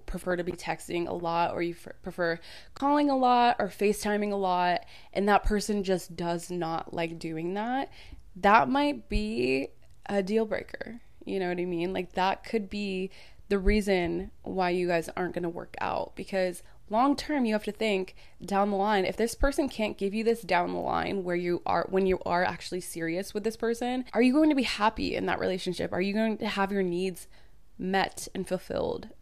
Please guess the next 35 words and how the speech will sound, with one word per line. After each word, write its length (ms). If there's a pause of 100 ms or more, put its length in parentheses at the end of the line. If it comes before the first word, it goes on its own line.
(120)
by 160
this 160
person? 560 (380)
And 160
if 160
not, 340
you 60
have 160
to 60
be 60
real 260
with 120
yourself 540
that, 160
like, 160
maybe 480
this 180
is 140
just 420 (400)
not 600 (160)
my 260
match. 540 (1700)
But 100
that 160
is 140
it 200
for 160
this 220
week's 300
episode. 560
I 640
hope 320
that 160
you 160
understand 800